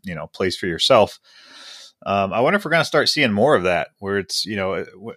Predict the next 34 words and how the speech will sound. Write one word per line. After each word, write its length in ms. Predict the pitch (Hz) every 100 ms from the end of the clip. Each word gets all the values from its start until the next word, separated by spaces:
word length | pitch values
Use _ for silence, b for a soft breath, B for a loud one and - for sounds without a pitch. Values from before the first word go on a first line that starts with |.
| -
if 240 | 120 -
offices 500 | 113 147 143 139 120
are 160 | 107 98
going 300 | 104 110 101
full 260 | - 131
virtual 680 | 110 120 - 120 113 113 104 _
permanently 640 | - 139 147 135 143 139 131
or 100 | 104
even 200 | 113 104
a 60 |
hybrid 440 | 90 120 123 127 117
model, 600 | 120 123 127 131 127 - 101
um, 320 | 98 92 92
if 160 | 98 -
we're 80 |
gonna 180 | 107 107
see 220 | - 113
more 500 | 98 98 101 98 87 - _ _ _ _ _ _ -
people 260 | 170 160 117
that 160 | 104
still 320 | - - 139
need 180 | 123 120
to 100 | 107
get 240 | 92 113 -
that 260 | 101 - _
professional 540 | - 107 120 110 - 98
space 440 | - 117 101 92
outside 460 | 113 110 - 104 101
of 100 | 90
their 140 | 87
house 380 | - 98 95 -
to 100 | 73
actually 300 | 92 - 95
be 540 | 87 104 98 92 85